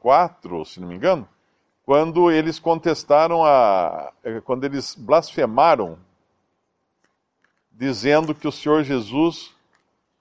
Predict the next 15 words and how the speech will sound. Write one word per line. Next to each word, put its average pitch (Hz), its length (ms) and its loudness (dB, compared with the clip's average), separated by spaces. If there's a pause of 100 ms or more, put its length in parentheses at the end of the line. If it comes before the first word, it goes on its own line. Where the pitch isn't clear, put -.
(380)
fazia 127 480 2
os 110 140 0
seus, 104 560 -4 (320)
eh, 104 100 0
capítulo 131 480 -4
três 113 520 -4 (480)
de 101 120 -10
Marcos, 101 600 0 (280)
ele 117 160 -6
fazia 127 520 2
as 127 80 -2
suas, 117 600 -2 (540)
os 107 160 -14
seus 123 260 -4
mi-, 123 160 -14